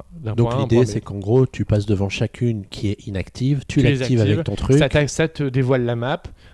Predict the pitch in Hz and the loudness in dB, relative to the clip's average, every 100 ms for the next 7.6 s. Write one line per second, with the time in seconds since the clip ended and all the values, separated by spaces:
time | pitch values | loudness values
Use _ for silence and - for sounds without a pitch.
0 | - 117 113 117 - 131 120 113 - 120 | -6 -2 0 0 -2 -2 0 -2 -8 -14
1 | 117 110 123 - 113 107 - 156 180 - | -12 -10 -10 -8 -8 -8 -6 -8 -8 -6
2 | 135 147 123 107 104 101 104 _ _ _ | -4 -2 -2 -4 -4 -4 -8 _ _ _
3 | 131 131 107 95 - 139 - 123 104 - | -8 -6 -6 -10 -12 -14 -14 -14 -6 -6
4 | 101 - 123 113 - 120 107 113 104 101 | -6 -8 -8 -10 -10 -10 -8 -8 -8 -10
5 | - - - - - 123 - 123 123 151 | -14 -18 -18 -6 -2 -2 -4 -2 0 2
6 | 135 - 123 113 123 - 120 107 123 120 | 0 0 2 2 2 -2 -6 0 0 0
7 | 107 - 95 90 90 87 | -4 -2 0 0 -2 -2